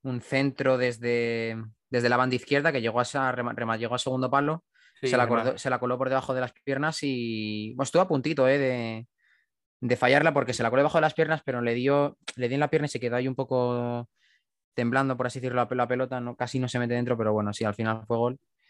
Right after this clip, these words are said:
Speaker 1: Y so-, bueno, yo de este partido, sobre todo, es que lo que te digo, que yo cuando, claro, cuando ves, eh, las estadísticas y ves que,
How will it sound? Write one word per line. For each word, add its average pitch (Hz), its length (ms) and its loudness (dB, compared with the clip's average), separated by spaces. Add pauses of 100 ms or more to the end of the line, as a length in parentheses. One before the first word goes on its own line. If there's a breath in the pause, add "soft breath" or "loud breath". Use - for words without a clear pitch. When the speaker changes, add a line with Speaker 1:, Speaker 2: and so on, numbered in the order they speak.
(260 soft breath)
Speaker 1:
Y 123 200 -2
so-, 139 120 -6
bueno, 143 240 4
yo 135 120 4
de 160 60 4
este 170 140 2
partido, 147 280 2
sobre 131 220 0
todo, 123 160 2
es 135 100 -2 (120)
que 147 100 -8
lo 147 80 -4
que 135 100 -4
te 117 80 -4
digo, 131 240 0
que 101 340 -2
yo 110 80 -6
cuando, 123 240 0
claro, 127 340 2 (280)
cuando 107 340 0
ves, 123 540 0 (180)
eh, 120 220 -2
las 117 160 2
estadísticas 123 640 0
y 110 80 -2
ves 131 240 0
que, - 100 -18